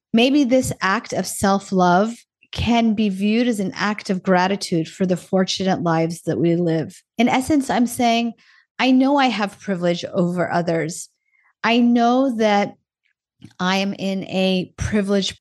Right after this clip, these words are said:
position, and I'm gonna show my gratitude by being kind to myself and living the best life I possibly can." If you're looking for more compassionate mindset hacks around your relationship with your body and your weight,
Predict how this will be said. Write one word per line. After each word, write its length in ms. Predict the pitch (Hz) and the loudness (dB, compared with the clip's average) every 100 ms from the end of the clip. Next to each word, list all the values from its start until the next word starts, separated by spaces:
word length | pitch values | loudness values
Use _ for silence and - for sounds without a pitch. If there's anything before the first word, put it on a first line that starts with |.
| - | -6
position, 640 | 190 196 190 180 170 - _ _ - - - _ | -2 0 0 0 -2 -6 _ _ -20 -20 -20 _
and 360 | 220 240 240 233 - 214 | 0 2 2 0 -2 0
I'm 100 | 240 | 2
gonna 180 | 247 | 2
show 320 | 233 - 262 269 | 0 0 0 0
my 180 | 320 | 0
gratitude 680 | 254 208 190 202 196 226 214 | 0 0 2 0 -4 -6 -4
by 140 | 208 185 | 0 -2
being 240 | 196 196 | 0 -4
kind 300 | - 175 170 | -2 -2 -2
to 100 | 180 | -2
myself 640 | 180 170 - 160 151 175 - _ - - | -2 -2 -2 -2 -2 -6 -14 _ -20 -6
and 180 | 202 208 | 0 2
living 320 | 208 220 262 | 2 4 4
the 80 | 220 | 2
best 560 | 175 - 175 202 - - | 0 0 0 0 -6 -4
life 340 | 185 185 175 170 | 0 0 -2 -4
I 100 | 170 | -8
possibly 600 | - - 160 165 180 165 | -8 -8 -8 -8 -6 -8
can." 440 | - - 80 175 _ _ _ _ - | -6 -8 -8 -12 _ _ _ _ 0
If 80 | |
you're 160 | 247 247 | 2 4
looking 320 | 247 254 302 | 4 2 0
for 200 | 277 294 | 2 2
more 380 | 262 233 233 233 | 4 4 4 2
compassionate 880 | 233 214 - - 202 196 233 220 - | 0 -6 -6 -6 -4 -2 2 2 2
mindset 480 | 180 180 185 202 185 | 2 2 0 -2 -4
hacks 480 | 180 185 - - - | -2 -4 -4 -10 -2
around 300 | 185 185 180 | 0 2 2
your 80 | |
relationship 760 | 175 175 185 185 185 170 170 160 | 0 2 2 0 -4 -2 -2 -2
with 120 | 160 | -4
your 120 | 180 170 | -4 0
body 340 | 180 185 202 | 2 2 2
and 80 | 190 | 2
your 160 | 180 | 2
weight, 340 | 175 175 175 | 2 2 2